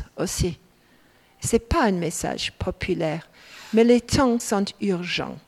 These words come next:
mes amis. Ok ? Les temps sont urgents et on peut perdre notre couronne. Qu'est-ce que ça veut dire ?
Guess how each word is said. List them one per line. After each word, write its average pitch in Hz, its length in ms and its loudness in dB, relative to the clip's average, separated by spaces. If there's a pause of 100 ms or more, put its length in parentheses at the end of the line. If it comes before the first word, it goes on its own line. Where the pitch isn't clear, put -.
(120)
mes 165 180 -6
amis. 160 260 -8 (540)
Ok ? 254 340 -2 (260)
Les 226 160 6
temps 180 320 0 (160)
sont 190 240 -2 (140)
urgents 180 480 -2 (100)
et 240 100 4
on 247 120 6
peut 277 200 4
perdre 285 600 0 (640)
notre 170 520 2 (260)
couronne. 160 580 -2
Qu'est-ce 233 180 -2
que 277 80 -4
ça 269 180 -2
veut 294 140 0
dire ? - 420 -8